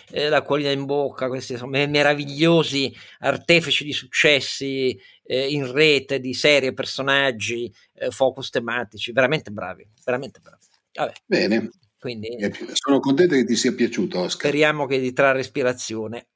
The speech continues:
Speaker 1: Allora, ci piace o non ci piace, comincia proprio da te, Renato.
Speaker 2: Ah, ci piace o non ci piace? Allora, mi piace il fatto che l'industria sta recuperando molto più velocemente di quanto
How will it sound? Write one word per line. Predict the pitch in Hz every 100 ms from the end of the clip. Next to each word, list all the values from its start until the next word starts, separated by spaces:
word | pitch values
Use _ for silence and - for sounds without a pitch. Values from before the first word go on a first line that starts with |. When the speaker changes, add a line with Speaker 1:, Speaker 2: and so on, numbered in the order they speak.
| _
Speaker 1:
Allora, | - 262 143 147
ci | -
piace | 262 262
o |
non | 254
ci | 254
piace, | 294 277
comincia | 233 277 269
proprio | 262 269
da | 269
te, | 269 160
Renato. | 117 113 73 - _ _ - -
Speaker 2:
Ah, | 185 147 123 110 104 104 - _ _
ci | 156
piace | 147 208 208 180
o |
non | 160
ci | - 160
piace? | 190 233 220 180 156
Allora, | 127 127 120 104 95 - - _
mi | 131
piace | 123 175 190
il | 165
fatto | - 139 185
che | 131 117 107
l'industria | 101 113 113 135 135 139 131 120
sta | -
recuperando | 101 95 90 104 98 101 98 98 92
molto | 98 107 107
più | 87 98
velocemente | 95 87 92 95 98 90
di | 90
quanto | 87 87 - 90 85